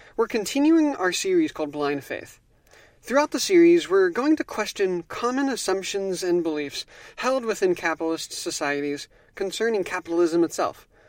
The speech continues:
These truths are either unconsciously accepted, influencing our lives and our relationships without our being aware of them, or they are consciously accepted as simply the way things are. And on the rare occasion these assumptions and beliefs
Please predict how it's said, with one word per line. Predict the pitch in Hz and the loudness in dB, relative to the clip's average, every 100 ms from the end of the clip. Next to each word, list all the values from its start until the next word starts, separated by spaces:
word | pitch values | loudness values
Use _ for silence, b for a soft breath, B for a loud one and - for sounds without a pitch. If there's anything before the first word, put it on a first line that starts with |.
| b b b b | b b b b
These | 254 302 285 - | 0 0 0 -6
truths | - 180 175 185 | 2 4 4 2
are | 165 160 165 | 0 2 2
either | 160 311 - B B | 0 -2 -6 B B
unconsciously | - 233 - 220 233 202 - 160 | -2 -2 -2 0 0 -2 -6 -6
accepted, | 143 - 143 - 170 170 B B B | -6 -6 -8 -6 -8 -10 B B B
influencing | 180 185 190 185 180 196 | -4 -2 2 4 4 0
our | 160 143 | -2 -2
lives | 147 180 190 180 | -4 -2 2 2
and | 160 156 | 2 -2
our | 143 | -2
relationships | 143 175 175 180 - 180 - | 0 0 0 -4 -6 -6 -6
without | 151 165 | -6 -2
our | 180 | 0
being | 170 175 160 | 6 6 6
aware | 147 165 180 | 4 2 2
of | 151 | 2
them, | 135 139 151 - B B B - | -2 -4 -6 -10 B B B -4
or | 247 233 180 165 | 0 2 0 0
they | 185 | 0
are | 208 202 | 0 0
consciously | 190 - 269 320 - 175 - - 139 | -2 -6 2 2 2 -6 -8 -8 -8
accepted | 120 - 120 104 104 _ B B B | -8 -10 -10 -12 -16 _ B B B
as | 190 | -4
simply | 240 214 233 | -4 -4 -4
the | 214 | -2
way | 185 170 185 | 0 2 0
things | - 190 196 | 0 -2 -2
are. | 180 208 160 147 _ b b b b b | -2 -4 -4 -10 _ b b b b b
And | 240 233 214 - | -2 0 -2 -6
on | 240 | 2
the | 294 | 4
rare | 294 180 220 | 6 6 6
occasion | 220 - 190 170 180 180 185 175 | 4 2 0 2 2 0 -4 -4
these | 180 180 | -6 -6
assumptions | 180 170 170 180 170 156 | -4 0 0 0 -2 0
and | 165 | -2
beliefs | 147 143 139 | -2 -8 -8